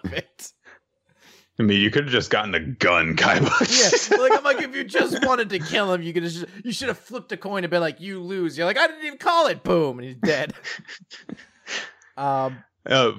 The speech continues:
Speaker 2: by the way, interesting tidbit, uh, that, uh, early parts of the manga are where certain Yu-Gi-Oh! Ca-, uh, monster cards came from, including Zambier the Dark and Chopman the Desperate Outlaw. Those are effect monsters in the game.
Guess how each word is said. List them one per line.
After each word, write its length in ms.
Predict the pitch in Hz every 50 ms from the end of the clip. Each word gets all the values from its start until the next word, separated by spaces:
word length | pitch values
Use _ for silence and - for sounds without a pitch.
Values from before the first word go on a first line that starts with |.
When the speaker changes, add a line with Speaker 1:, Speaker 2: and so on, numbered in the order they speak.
| - -
Speaker 2:
by 120 | 120 107
the 60 | 104 101
way, 240 | 101 98 98 92
interesting 500 | 98 95 92 92 - - 107 92 90 85 82
tidbit, 600 | - 98 85 80 98 90 87 82 - - - - -
uh, 480 | - 85 82 80 80 80 78 78 78 78
that, 420 | 78 80 90 85 80 78 - -
uh, 320 | - 80 80 78 78 - -
early 260 | 87 90 87 85 82
parts 320 | - - 90 85 82 - -
of 120 | 87 78
the 60 | - 78
manga 480 | 80 82 82 82 80 82 82 80 - -
are 200 | 85 82 82 82
where 340 | 82 82 82 82 82 80 82
certain 360 | - - - 90 87 92 92
Yu-Gi-Oh! 540 | 92 92 95 92 92 95 95 95 92 90 87
Ca-, 260 | - - 117 110 - -
uh, 180 | 92 92 90
monster 320 | 95 113 135 131 - - 92
cards 260 | - 98 90 90 -
came 200 | - - 127 117
from, 360 | - - 82 73 73 73 80 -
including 360 | 87 78 - - 82 78 78
Zambier 420 | 78 78 82 78 78 85 82 85 85
the 80 | 82
Dark 300 | 73 80 80 92 95 - -
and 240 | 98 95 92 98 95
Chopman 400 | - 107 104 95 98 98 98 95
the 80 | 92
Desperate 360 | 92 98 98 - - 101 98
Outlaw. 420 | 101 98 92 - 80 78 76 76 82
Those 220 | - 85 80 - -
are 160 | 82 82 85
effect 360 | 82 85 - 104 98 - -
monsters 440 | - 80 78 - - 80 78 76 78
in 100 | 80 80
the 60 | 80
game. 320 | 78 92 92 85 73 76